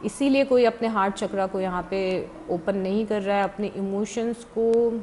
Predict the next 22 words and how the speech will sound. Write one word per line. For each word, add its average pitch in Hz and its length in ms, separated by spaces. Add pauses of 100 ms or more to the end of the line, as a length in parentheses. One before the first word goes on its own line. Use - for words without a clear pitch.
(120)
सही 196 400
से 208 280
एक्सप्रेस 190 840
नहीं 175 400
कर 160 220
रहा 147 180
है। 156 300 (4000)
So, 311 100 (120)
किसी 269 280
का 302 120
कुछ 277 300
ना 277 120
कुछ 277 240
तो 294 80
toxic 226 520
behavior 208 500
है 220 200
जिसके 220 440
स-, - 420
जिसकी 214 380
वजह 196 360
से 240 400